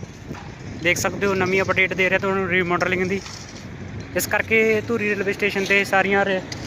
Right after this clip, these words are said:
ਟ੍ਰੇਨਾਂ ਰੱਦ ਨੇ, ਲਗਭਗ ਸਾਰੀਆਂ ਟ੍ਰੇਨਾਂ ਰੱਦ ਨੇ ਕਿਉਂਕਿ ਪਲੇਟਫਾਰਮ ਬਣਨ ਲੱਗ ਰਹੇ ਨੇ, ਟਰੈਕ ਨਵਾਂ ਪੈ ਰਿਹਾ। ਇਹ ਵੀ ਸ਼ਾਇਦ ਨਵਾਂ ਟਰੈਕ ਪਿਆ ਬਾਜਰੀ। ਤੇ ਹੁਣ ਤੁਹਾਨੂੰ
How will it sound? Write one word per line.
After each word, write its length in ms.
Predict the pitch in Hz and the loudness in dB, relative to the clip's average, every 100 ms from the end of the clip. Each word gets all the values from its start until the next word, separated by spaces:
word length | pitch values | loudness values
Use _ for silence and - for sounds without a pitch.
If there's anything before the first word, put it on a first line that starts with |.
| - - - - - | -10 -12 -12 -14 -4
ਟ੍ਰੇਨਾਂ 340 | 202 208 214 214 | 0 2 4 4
ਰੱਦ 260 | 208 147 | 2 0
ਨੇ, 220 | 202 214 214 | -2 -2 -4
ਲਗਭਗ 380 | 185 185 185 214 | -4 -2 -2 -4
ਸਾਰੀਆਂ 400 | 214 202 190 233 | 0 0 4 4
ਟ੍ਰੇਨਾਂ 300 | 226 220 214 | 4 4 2
ਰੱਦ 220 | 202 180 | 2 0
ਨੇ 180 | 180 196 - - - - - - - - - - - - - - | 0 -2 -6 -8 -10 -10 -10 -12 -10 -10 -10 -10 -8 -8 -4 0
ਕਿਉਂਕਿ 460 | 202 - 233 226 220 | 0 2 2 2 2
ਪਲੇਟਫਾਰਮ 960 | 208 196 202 - 202 202 196 208 202 190 | 4 4 4 -2 -2 -2 0 -2 0 0
ਬਣਨ 300 | 185 185 180 | 0 0 -2
ਲੱਗ 180 | 175 180 | 0 2
ਰਹੇ 120 | 196 | 2
ਨੇ, 160 | 196 190 - - - - - - - | 2 -2 -6 -8 -8 -8 -8 -8 2
ਟਰੈਕ 360 | 196 202 208 220 | 4 6 4 2
ਨਵਾਂ 260 | 208 208 | 0 0
ਪੈ 220 | 208 196 202 | 2 2 2
ਰਿਹਾ। 180 | 220 226 - - - - - - - - - - - | 0 -2 -10 -14 -14 -14 -12 -12 -10 -10 -10 -8 0
ਇਹ 200 | 202 214 | 2 4
ਵੀ 180 | 240 226 | 2 4
ਸ਼ਾਇਦ 440 | 220 214 214 196 | 4 4 2 0
ਨਵਾਂ 260 | 202 208 214 | 4 4 6
ਟਰੈਕ 260 | 214 208 | 6 4
ਪਿਆ 260 | - 180 196 - - - - - - - - - - - - - 143 | 2 0 0 -2 -10 -12 -12 -12 -12 -12 -12 -10 -10 -10 -8 -8 0
ਬਾਜਰੀ। 480 | 156 175 175 180 208 - - - - - - - - - - - - - | 4 4 4 0 -2 -4 -12 -12 -12 -12 -12 -12 -12 -12 -10 -10 -6 0
ਤੇ 100 | 214 | 2
ਹੁਣ 180 | 226 226 | 2 2
ਤੁਹਾਨੂੰ 300 | 240 233 | 2 2